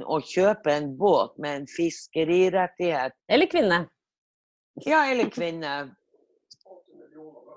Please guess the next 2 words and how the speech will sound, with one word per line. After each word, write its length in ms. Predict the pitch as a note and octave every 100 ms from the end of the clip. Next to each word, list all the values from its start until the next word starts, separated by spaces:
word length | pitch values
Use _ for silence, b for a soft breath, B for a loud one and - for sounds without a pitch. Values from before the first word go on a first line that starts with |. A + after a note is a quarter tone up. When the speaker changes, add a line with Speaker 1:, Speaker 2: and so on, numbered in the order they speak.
| D3 D3 D#3+ D#3+ - - - -
Speaker 1:
Ja. 380 | - C3 D#3 C#3+ - _ _ - D#3 D3+ C#3 - D#3+ - _ _ _ _ _ _ -
Ja. 240 | G#2+ G2